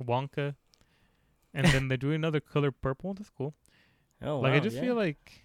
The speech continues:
Speaker 1: um, people have been saying cinema's dead, but maybe cinema's not dead.
Speaker 2: It's gonna probably be the biggest year of cinema since the pandemic, for sure, I think. This is the year. A hundred percent.
Speaker 1: Yeah.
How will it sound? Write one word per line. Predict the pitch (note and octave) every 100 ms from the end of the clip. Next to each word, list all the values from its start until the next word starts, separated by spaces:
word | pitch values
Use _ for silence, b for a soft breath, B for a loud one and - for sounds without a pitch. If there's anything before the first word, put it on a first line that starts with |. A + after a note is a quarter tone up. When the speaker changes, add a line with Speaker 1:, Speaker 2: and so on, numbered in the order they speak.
| -
Speaker 1:
um, | B2+ B2 A#2 A2+ A2+ _ - _ _
people | - C3+ D#3
have | D3
been | C#3+
saying | C#3 D3 C3+
cinema's | A#2 A#2+ B2+ C#3 A#2
dead, | A#2+ D3 A#2+
but | A#2+
maybe | A#2+ C3
cinema's | B2+ C3 C3 B2+ -
not | B2 C3+
dead. | A#2+ A#2 - _ _ _ _ _ _ _ _ -
Speaker 2:
It's | D3+
gonna | G3 F#3+
probably | - F#3+ F#3
be | F#3
the | D#3+
biggest | C3+ E3 F3+ D#3
year | D3+ E3
of | C#3
cinema | - D#3 D#3 D3+ C#3+
since | - C#3
the | C#3
pandemic, | C#3 C3+ B2+ C3 C#3 C#3
for | C3
sure, | - C3 C3+
I | C3
think. | C3 C#3 C#3
This | C3+ C#3
is | C3+
the | B2+
year. | B2+ C3+ C#3 _ _ _ _ -
A |
hundred | A#2+ B2 A#2
percent. | A#2 B2
Speaker 1:
Yeah. | A#2+